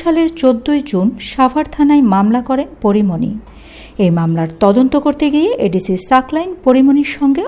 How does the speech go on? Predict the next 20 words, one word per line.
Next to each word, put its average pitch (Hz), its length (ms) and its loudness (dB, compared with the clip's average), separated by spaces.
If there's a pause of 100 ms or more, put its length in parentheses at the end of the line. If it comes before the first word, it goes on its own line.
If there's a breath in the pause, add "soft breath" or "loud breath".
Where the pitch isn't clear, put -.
অনৈতিক 269 520 4
সম্পর্কে 208 560 -4
জড়ায়। 165 380 -6 (760 soft breath)
তার 165 180 0 (100)
জেরে 185 320 0 (160)
চাকরি 262 400 0
হারালেন 180 480 -2 (140)
এডিসি 262 440 0
সাকলাইন। 185 600 -4 (920 soft breath)
তৎকালীন 359 600 0
আইজিপি 247 500 2
বেনজির 233 480 4
আহমেদের 170 500 -4
সঙ্গেও 185 340 -2 (180)
পরিমণির 311 500 2 (100)
অনৈতিক 269 520 4
সম্পর্ক 247 480 -2
ছিল 220 320 -4
বলে 175 220 0 (100)
গুঞ্জন 240 480 4